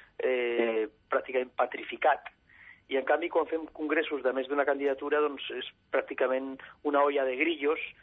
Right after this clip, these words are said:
i que hi ha una conflictivitat enorme. En el cas del Partit Popular a Tarragona, el que ha passat és un congrés amb tota normalitat de dues candidatures, els, eh, afiliats s'han pronunciat i ara el que toca fer és mirar, mirar cap endavant,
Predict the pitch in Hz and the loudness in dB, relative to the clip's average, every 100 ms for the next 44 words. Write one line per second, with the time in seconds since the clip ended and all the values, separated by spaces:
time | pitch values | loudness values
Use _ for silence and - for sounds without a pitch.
0 | - - _ - - 123 123 131 131 - | -20 -20 _ -14 0 2 2 2 0 -2
1 | 135 - 120 123 117 123 123 180 147 107 | -10 -10 -10 -8 -2 0 4 2 2 0
2 | 107 73 95 120 113 143 139 143 139 131 | -2 -2 -4 -4 0 0 2 0 -2 -6
3 | 135 135 135 135 131 131 135 151 - - | 0 2 2 2 2 2 2 -2 -4 -20
4 | - _ _ _ - - 143 135 - 139 | -20 _ _ _ -6 -6 -6 -6 -8 -12
5 | 127 127 135 120 110 123 127 123 123 117 | -6 -2 -2 -4 -4 0 0 -2 0 0
6 | 113 - 131 117 117 - 117 123 123 165 | 2 0 0 0 -2 -2 -4 -2 0 0
7 | 254 - - - - - - 120 107 - | 0 0 -4 -18 -20 -4 0 2 0 -6
8 | - - 101 95 82 - - 117 120 123 | -8 -4 -2 -2 -4 -4 -4 0 0 0
9 | 117 123 120 117 - 139 147 - - - | -6 -4 -4 -2 2 2 2 -6 -20 -20
10 | - 131 127 131 127 127 127 127 - 135 | -12 0 4 4 2 -6 -4 -4 -2 -4
11 | - - 139 123 120 117 113 - 123 123 | -4 -8 -4 2 4 4 2 0 0 0
12 | 135 139 131 127 131 | 0 -2 0 2 2